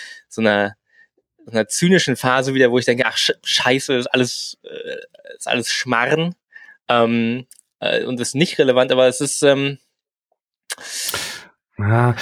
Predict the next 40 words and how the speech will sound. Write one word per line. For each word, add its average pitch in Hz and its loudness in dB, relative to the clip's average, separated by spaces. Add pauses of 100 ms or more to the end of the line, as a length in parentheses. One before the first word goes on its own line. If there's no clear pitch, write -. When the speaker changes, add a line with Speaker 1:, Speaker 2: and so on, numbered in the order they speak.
(160)
Speaker 2:
ist 120 2
natürlich, 175 6
das 147 4
ist 160 4
jetzt 156 2
sehr 139 6
schwarz-weiß. 113 4
Also 117 0
etwas 123 0
direkt 131 2
als 117 2
irrelevant 135 4
abzutun, 120 0
ist 110 0
natürlich 104 0
in 104 -8
diesem 104 2
Fall - -4
Quatsch. - -2
Speaker 1:
Mhm. - -10
Speaker 2:
Also 113 0
Spiele 151 4
sind 117 2
Speaker 1:
Ja. 110 2
Speaker 2:
nicht 110 0
irrelevant, 110 0 (500)
weil 113 4
natürlich, 123 4
äh, 113 4
es 107 -2
ist, - -2
gibt 120 -2
ja 127 4 (120)
ne, 156 0 (320)
so 135 2
eine 147 4
große 143 0
Bandbreite 117 2
an 107 4
Titeln, 107 2